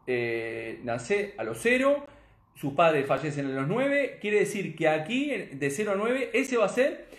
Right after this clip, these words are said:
su ciclo, y curiosamente lo que decía Marc Frechet es que este ciclo se va a repetir con esos acontecimientos de cero a nueve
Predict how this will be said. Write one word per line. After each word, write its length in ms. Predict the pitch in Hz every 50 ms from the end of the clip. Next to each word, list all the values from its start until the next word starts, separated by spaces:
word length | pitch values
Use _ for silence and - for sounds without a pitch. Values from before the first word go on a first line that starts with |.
| - - _
su 200 | - - 175 151
ciclo, 560 | - 285 311 - - 202 202 220 226 - -
y 120 | - 180 -
curiosamente 640 | 165 175 185 208 202 208 220 226 254 262 226 185
lo 120 | 160 139 135
que 60 | 131
decía 180 | 131 - 190 190
Marc 160 | 208 208 -
Frechet 420 | 214 226 220 - 254 277 277 - - - - - -
es 120 | - 190 190
que 100 | - 220
este 160 | 214 214 226
ciclo 320 | - - 247 240 233 226
se 140 | - - 208
va 160 | 208 226 226
a 40 | 220
repetir 600 | 220 214 196 - 190 180 - 247 277 294 262 -
con 200 | - 190 190 190
esos 440 | 226 262 269 254 262 240 208 - -
acontecimientos 840 | 190 170 175 170 170 160 170 165 175 175 185 214 233 220 - 214 185
de 100 | 170 151
cero 200 | - 208 208 202
a 40 | 190
nueve 320 | 190 208 220 247 269 269